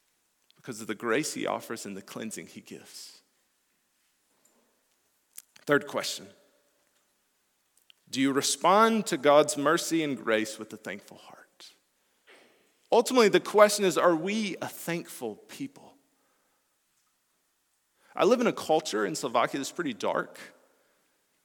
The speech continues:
It's pretty ungrateful. It's pretty angry. And I always <laughs> say,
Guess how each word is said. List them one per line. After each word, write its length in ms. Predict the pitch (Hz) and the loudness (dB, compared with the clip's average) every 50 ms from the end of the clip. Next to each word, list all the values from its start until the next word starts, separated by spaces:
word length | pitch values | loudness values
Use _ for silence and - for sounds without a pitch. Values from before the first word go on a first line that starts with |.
| _ _ _ | _ _ _
It's 100 | - - | -20 -14
pretty 220 | - 160 156 147 | -8 -6 -2 -2
ungrateful. 640 | 127 113 120 104 110 110 151 - - - 143 151 151 | -2 -2 -2 -2 -2 -2 -2 -4 -8 -10 -10 -10 -10
It's 100 | 139 - | -12 -16
pretty 240 | - - 131 117 - - | -16 -12 -12 -12 -12 -12
angry. 520 | 101 123 131 143 135 147 156 170 170 - - - _ _ _ _ _ _ _ _ _ _ _ _ _ _ _ _ _ _ _ _ _ _ _ _ _ _ _ _ _ _ _ _ - | -14 -14 -14 -14 -12 -10 -10 -10 -10 -12 -20 -20 _ _ _ _ _ _ _ _ _ _ _ _ _ _ _ _ _ _ _ _ _ _ _ _ _ _ _ _ _ _ _ _ -14
And 80 | - 143 | -12 -10
I 120 | 143 147 | -8 -4
always 180 | 170 170 165 - | -2 -2 -2 -2
<laughs> 0 | |
say, 400 | - - - 170 - - 117 | -4 -4 -6 -4 -2 -4 -4